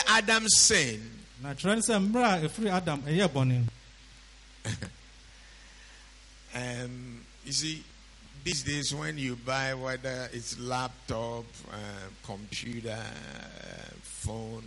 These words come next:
Speaker 1: whatever, it has certain features that are in default mode. It's, it's set for you.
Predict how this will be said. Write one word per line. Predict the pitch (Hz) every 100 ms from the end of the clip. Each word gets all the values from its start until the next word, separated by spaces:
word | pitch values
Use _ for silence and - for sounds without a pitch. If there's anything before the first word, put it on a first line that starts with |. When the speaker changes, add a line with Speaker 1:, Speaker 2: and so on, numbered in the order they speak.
| -
Speaker 1:
whatever, | 127 139 123 117 107 92 95 117 - - - - - - - - - -
it | 160
has | 180 175 185 - - - - - - -
certain | - - - 170 143 - 156
features | 151 - 135 127 - 120 113
that | - 135 123 120
are | 113 107 104
in | 107 110 104
default | 123 117 123 117 104
mode. | 101 87 73 - - - - - - -
It's, | - - 113
it's | 107
set | - 135 131
for | - 104
you. | 92 98